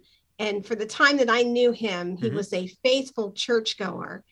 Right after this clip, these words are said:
Speaker 1: And, uh, it was, it was wonderful to see. And, uh, my mother was very insistent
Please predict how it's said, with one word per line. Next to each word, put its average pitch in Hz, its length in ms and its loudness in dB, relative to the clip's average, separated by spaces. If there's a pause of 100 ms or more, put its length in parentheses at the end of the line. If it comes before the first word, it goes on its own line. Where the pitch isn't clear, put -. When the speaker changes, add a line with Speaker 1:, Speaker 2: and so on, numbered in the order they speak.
(540)
Speaker 1:
And, 208 440 0
uh, 196 300 0
it - 120 -8
was, 202 360 -10
it 220 160 -2
was 214 180 -6
wonderful 233 440 0
to 180 100 -8
see. 190 640 2
And, 196 340 -2
uh, 190 260 2
my 208 160 -2
mother 240 520 2
was 202 180 -6
very 247 260 6
insistent 196 840 -2